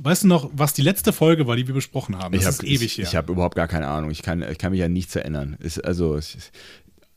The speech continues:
Speaker 2: es hatte auch mit alten Menschen zu tun.
Speaker 1: Es hatte was mit alten Menschen zu tun. Es hatte auch was mit alten Zeiten zu tun. Wir waren gefangen im neunzehnten Jahrhundert. Auf dem Zeitstrahl, Time's Arrow.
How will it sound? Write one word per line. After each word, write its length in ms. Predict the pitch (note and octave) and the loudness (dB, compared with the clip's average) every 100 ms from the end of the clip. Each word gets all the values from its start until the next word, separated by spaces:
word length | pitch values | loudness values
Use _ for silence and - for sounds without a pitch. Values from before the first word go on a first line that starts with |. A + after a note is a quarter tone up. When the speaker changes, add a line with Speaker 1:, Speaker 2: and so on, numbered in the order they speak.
| - | -10
Speaker 2:
es 160 | F2 F#2+ E2+ | -6 -4 0
hatte 240 | F2 G#2+ | 2 4
auch 60 | F#2+ | 4
mit 140 | G2+ | 4
alten 260 | - F#2+ G2 | 4 4 6
Menschen 320 | G#2 G#2+ G#2 | 6 4 2
zu 120 | - | -2
tun. 280 | E2+ - E2+ E2+ - - - - - - | -6 -4 -4 -4 -6 -10 -12 -18 -18 -6
Speaker 1:
Es 140 | C3 | -2
hatte 160 | E3+ E3 | 0 0
was 100 | D#3 | 0
mit 120 | E3 | -2
alten 180 | C#3+ D3 | 0 4
Menschen 320 | D3+ D3+ D3 | 4 2 -2
zu 80 | C3+ | -2
tun. 140 | D#3+ | 0
Es 100 | D3 | 0
hatte 200 | D3+ F3 | 0 0
auch 140 | C#3 - | 0 2
was 200 | C#3+ - | 0 2
mit 160 | C#3+ - - - - | -2 -2 -18 -10 0
alten 400 | C#3+ - B2 - | 0 2 -2 -2
Zeiten 360 | - G#3+ - | -4 -2 -2
zu 140 | - A#2 | -4 -6
tun. 220 | - G2 | -8 -8
Wir 120 | G2 | -4
waren 260 | A2 C#3 B2 | -2 0 -2
gefangen 500 | A#2+ - - C#3 C3 | -4 -10 -8 -4 -4
im 180 | A#2+ | -4
neunzehnten 580 | A#2 C#3+ C#3+ - C3+ - | -2 -2 0 -2 -2 -2
Jahrhundert. 680 | B2 A2+ D3 E3 A2+ E2+ - - - - - | -2 0 2 2 2 -2 -10 -14 -16 -14 -2
Auf 240 | - F#3 - | 2 2 6
dem 180 | E3 | 6
Zeitstrahl, 880 | D#3 - D3 F#3+ - - B2 G#2+ G2+ | 6 4 4 6 4 4 2 4 2
Time's 500 | G2+ - D3 E3 - | 0 2 4 4 4
Arrow. 460 | C#3+ D#3+ B2+ F#2 F#2 | 4 4 4 2 -6